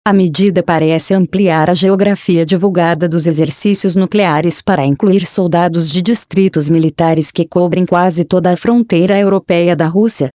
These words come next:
que se estende do Oceano Ártico até o Mar Negro. O presidente Vladimir Putin ordenou os exercícios, que foram anunciados no mês passado para serem realizados no Distrito Militar do Sul,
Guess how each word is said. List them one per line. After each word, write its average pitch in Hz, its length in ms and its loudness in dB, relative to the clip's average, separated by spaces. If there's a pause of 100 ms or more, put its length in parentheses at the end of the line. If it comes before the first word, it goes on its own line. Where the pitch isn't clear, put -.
(140)
que 233 100 2
se - 160 -4
estende 185 460 0
do 165 120 0
Oceano 170 500 2
Ártico 185 380 -2
até 196 280 0
o 180 60 2
Mar 180 240 2
Negro. 143 460 0 (420)
O 185 40 -4
presidente 180 800 0
Vladimir 170 540 0
Putin 196 320 -2
ordenou 185 500 2
os 165 100 0
exercícios, 160 840 -2 (240)
que 185 120 -2
foram 185 320 0
anunciados 190 640 -2
no 180 100 2
mês 180 300 0
passado 170 540 -2
para 180 240 0
serem 233 340 0
realizados 175 720 2
no 185 100 2
Distrito 185 600 0
Militar 190 500 2
do 196 140 -2
Sul, 160 360 0